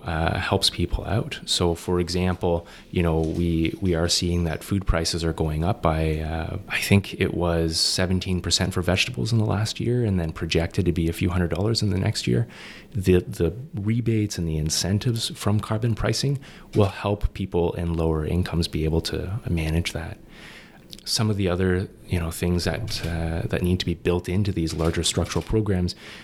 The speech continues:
is helping people who, uh, the way our economy is structured now,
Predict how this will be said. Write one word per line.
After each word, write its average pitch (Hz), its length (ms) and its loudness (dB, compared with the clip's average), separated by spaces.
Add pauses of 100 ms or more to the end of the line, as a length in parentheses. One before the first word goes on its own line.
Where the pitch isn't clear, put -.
(300)
is 95 640 0 (500)
helping 107 800 2 (200)
people 98 340 2
who, 87 580 0 (120)
uh, - 80 -10
the 98 120 -2
way 92 260 2
our 85 240 0
economy 87 420 0
is 78 100 -2
structured 90 340 -2
now, 113 340 0